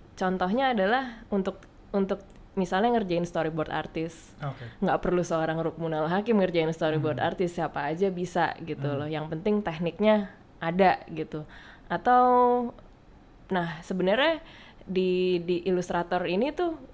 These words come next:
Speaker 1: aku, gua nggak bilang mana lebih baik lebih jelek ya, re-, replaceable apa irre-, irre-, irreplaceable. Kalau gue pada ha-, ininya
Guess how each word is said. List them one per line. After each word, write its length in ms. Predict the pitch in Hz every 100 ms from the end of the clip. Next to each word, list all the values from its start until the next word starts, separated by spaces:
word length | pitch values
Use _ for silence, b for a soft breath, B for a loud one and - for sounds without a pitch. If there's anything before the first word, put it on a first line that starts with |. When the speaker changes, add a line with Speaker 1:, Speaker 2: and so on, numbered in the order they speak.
| - -
Speaker 1:
aku, 160 | 185 226
gua 260 | 208 269 320
nggak 140 | 185
bilang 280 | 180 175 170 175 175 -
mana 300 | 190 170 170
lebih 220 | 170 170
baik 240 | 170 160 170
lebih 200 | 165 165
jelek 300 | 196 240 240
ya, 140 | 170
re-, 160 | 175 165 -
replaceable 500 | - 165 165 160 170
apa 220 | 160 160 170
irre-, 220 | 165 165 -
irre-, 300 | 156 165 -
irreplaceable. 840 | - 170 160 160 165 185 185 170 175 B B B - - - -
Kalau 260 | 170 170 175
gue 200 | 190 262
pada 280 | 208 180 170 165 -
ha-, 540 | 175 165 165 165 160 -
ininya 520 | 170 170 208 262